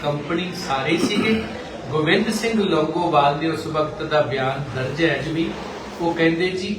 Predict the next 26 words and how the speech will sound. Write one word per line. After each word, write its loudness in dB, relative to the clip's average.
ਇਹਨਾਂ 4
ਮੁਲਾਜ਼ਮਾਂ 0
ਨੂੰ, -2
ਮੁਲਜ਼ਮਾਂ 0
ਨੂੰ -2
ਕਿਸੇ -4
ਵੀ -4
ਕੀਮਤ -4
ਤੇ 6
ਬਖਸ਼ਿਆ 2
ਨਹੀਂ -2
ਜਾਏਗਾ। -2
ਦੂਸਰੀ 4
ਗੱਲ, 2
ਸਖਤ 2
ਤੋਂ 0
ਸਖਤ -2
ਸਜ਼ਾਵਾਂ 0
ਦਿੱਤੀਆਂ -6
ਜਾਣਗੀਆਂ। -4
ਤੀਸਰੀ 2
ਗੱਲ, 6
ਵਿਭਾਗੀ 4
ਕਾਰਵਾਈ 4
ਕੀਤੀ -8
ਜਾਏਗੀ -2